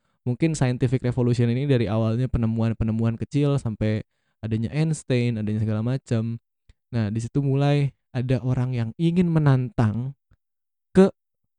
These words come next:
apa ya, keempirisan sains ini. Bahwa o-, ada orang yang mau tidak percaya, ada yang mau melawan argumen-argumen dari sains ini. Bukan balik lagi ke mitos-mitos dulu atau mungkin bukan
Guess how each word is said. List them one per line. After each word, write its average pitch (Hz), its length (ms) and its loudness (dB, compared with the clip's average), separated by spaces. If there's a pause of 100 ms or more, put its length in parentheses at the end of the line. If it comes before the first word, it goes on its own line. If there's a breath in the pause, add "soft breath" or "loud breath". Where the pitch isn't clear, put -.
(260)
apa 143 220 -2
ya, 95 160 -2 (180)
keempirisan 156 920 2
sains 135 420 0
ini. 127 340 -2 (380)
Bahwa 120 340 2
o-, 123 240 -6
ada 143 220 2
orang 160 320 0
yang 139 100 -2
mau 147 400 0 (340)
tidak 135 300 4
percaya, 151 540 4 (520)
ada 131 200 0
yang 135 160 2
mau 170 160 4
melawan 139 640 2 (600)
argumen-argumen 131 920 4 (120)
dari 123 300 4
sains 117 380 0
ini. 120 240 0 (100)
Bukan 156 360 6
balik 139 280 6
lagi 131 240 4
ke 127 80 0
mitos-mitos 120 560 0
dulu 135 300 4
atau 127 200 0
mungkin 123 360 2 (360 soft breath)
bukan 131 560 2